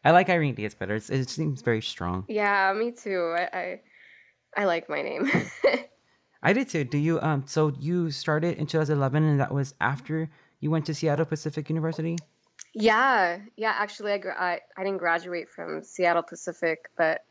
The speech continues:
Speaker 2: oh, wow, I'm surprised that you know that. That's cool.
Speaker 1: Girl, I dug deep.
Speaker 2: <laughs>
Speaker 1: Yeah, yeah, yeah.
Speaker 2: Yeah, so, um,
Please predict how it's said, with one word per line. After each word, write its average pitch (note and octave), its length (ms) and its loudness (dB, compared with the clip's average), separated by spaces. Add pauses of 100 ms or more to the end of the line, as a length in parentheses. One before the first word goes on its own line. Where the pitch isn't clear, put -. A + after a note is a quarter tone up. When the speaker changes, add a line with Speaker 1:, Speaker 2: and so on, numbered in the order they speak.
(460)
Speaker 2:
oh, C4 120 0
wow, C4 140 4
I'm G3+ 100 2
surprised G3 420 0
that F#3+ 100 -2
you G3+ 80 2
know B3 160 4
that. F3 260 4 (680)
That's G3 200 0
cool. A#3+ 240 0
Speaker 1:
Girl, F3 300 8
I B2+ 40 0
dug D#3+ 200 -4
deep. C#4+ 560 2
Speaker 2:
<laughs> - 80 -2
Speaker 1:
Yeah, D3+ 360 0
yeah, D3+ 120 -6
yeah. E3 260 -6 (540)
Speaker 2:
Yeah, G#3+ 540 -2
so, G3 360 -2
um, E3+ 440 -2